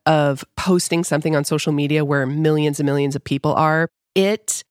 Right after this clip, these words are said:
terrifies <laughs> you. You know, you don't want to feel like you're bragging. You don't want to talk about yourself. You don't want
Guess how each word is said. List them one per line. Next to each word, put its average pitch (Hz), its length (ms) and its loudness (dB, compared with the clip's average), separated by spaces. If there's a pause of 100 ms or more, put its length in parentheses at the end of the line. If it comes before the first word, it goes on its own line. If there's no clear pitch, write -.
(300)
terrifies 226 680 2
<laughs> - 0 -
you. 202 200 4
You 185 200 2
know, 170 80 2
you 190 600 -2
don't 190 320 2
want 170 280 0
to 165 420 -2
feel 180 280 -2
like 160 200 0
you're 165 80 0
bragging. 143 480 2
You 135 60 -2
don't 170 140 2
want 165 120 0
to 156 40 0
talk 151 300 0
about 143 180 0
yourself. 117 480 -2
You 156 80 -4
don't 156 260 0
want 147 440 0